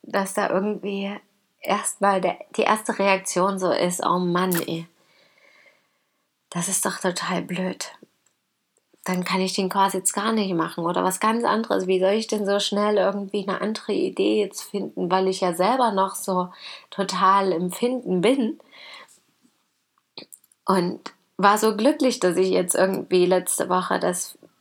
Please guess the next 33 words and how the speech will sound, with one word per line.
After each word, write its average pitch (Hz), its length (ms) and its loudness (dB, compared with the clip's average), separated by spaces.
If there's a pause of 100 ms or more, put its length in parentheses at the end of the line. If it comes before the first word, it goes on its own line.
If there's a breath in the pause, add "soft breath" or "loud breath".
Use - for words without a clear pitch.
(580)
fertiggestellt 214 1000 -2
habe - 200 -4
und 185 180 -4
mich 185 220 -4
da 180 280 -2 (180)
reingegeben 202 680 -2
habe 185 140 -4
und 190 200 -8 (100)
das - 200 -10
Gefühl 214 380 -4
hatte, 190 160 -2
„Ja, 202 180 0
das 214 200 -6
ist - 180 -4
es.“ - 240 -8 (2500 loud breath)
Und 208 180 -2
jetzt 185 200 -2
kommen 202 220 -2
die 196 120 0
Vorschriften 220 720 0
von 196 180 -2
außen 202 600 2
und 185 280 0
ich - 400 -10 (600 loud breath)
merke, 185 480 0
„Okay, 190 300 -2
das 208 220 -4
ist 170 160 -4
es 196 160 -4
scheinbar 170 420 -4
doch 156 260 -8
noch 180 160 -10
nicht.“ 175 380 -4